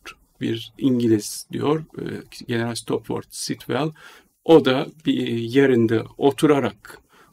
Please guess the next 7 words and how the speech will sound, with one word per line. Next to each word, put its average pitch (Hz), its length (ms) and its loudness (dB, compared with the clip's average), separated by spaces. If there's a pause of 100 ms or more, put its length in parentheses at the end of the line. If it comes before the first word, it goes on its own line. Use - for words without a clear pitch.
orduyu 113 540 0 (160)
idare 113 380 -2
etmeye 107 300 -6
çalışıyor 139 560 -4
ve 127 160 -4
yeniliyor 117 840 2 (120)
diye, 135 280 0